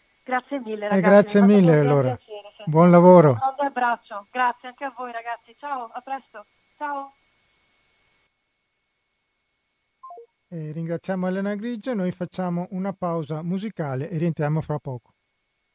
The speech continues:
Speaker 2: E ora la terza intervista di oggi, un'attrice che conoscete tutti, che ha ottenuto diversi riconoscimenti, tante persone ai suoi spettacoli. Stiamo parlando di Giuliana Musso, attrice, autrice, ricercatrice. Il suo teatro si colloca al confine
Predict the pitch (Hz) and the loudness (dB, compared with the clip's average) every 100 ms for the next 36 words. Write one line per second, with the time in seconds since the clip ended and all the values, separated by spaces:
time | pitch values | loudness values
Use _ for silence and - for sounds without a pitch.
0 | _ _ _ _ _ _ - 185 208 175 | _ _ _ _ _ _ -2 2 2 2
1 | 160 - 180 175 175 170 147 170 165 170 | 2 2 0 2 -2 -2 -2 -4 -4 -4
2 | 156 139 151 180 208 202 180 247 247 208 | -4 -4 -4 -2 -2 -4 -8 -8 -6 -4
3 | 170 160 185 190 170 160 - 165 151 175 | -6 -4 -6 -6 -8 -8 -6 -6 -6 -8
4 | 165 160 - 214 - 147 156 160 - 156 | -8 -8 -8 -10 -10 -8 -6 -4 -4 -6
5 | 165 - 147 143 151 - 147 151 147 - | -6 -6 -6 -4 -4 -6 -10 -8 -10 -8
6 | 165 220 190 147 131 147 147 139 147 - | -6 -4 -6 -8 -10 -10 -10 -10 -10 -8
7 | 156 147 151 - 160 - 190 185 190 185 | -10 -8 -12 -10 -12 -4 -4 -4 -6 -8
8 | - 170 160 160 160 165 156 139 147 147 | -6 -8 -6 -8 -6 -6 -8 -10 -8 -6
9 | 165 165 190 196 - 175 - 165 - 165 | -6 -6 -6 -8 -8 -10 -8 -10 -6 -10
10 | 156 156 156 165 151 - 156 165 - 208 | -8 -10 -10 -10 -10 -10 -10 -10 -8 -10
11 | 202 185 170 170 160 160 160 160 - 143 | -10 -12 -10 -12 -8 -4 -4 -6 -14 -10
12 | 160 160 151 151 - 143 - 247 202 131 | -8 -8 -8 -10 -12 -16 -12 -10 -10 -10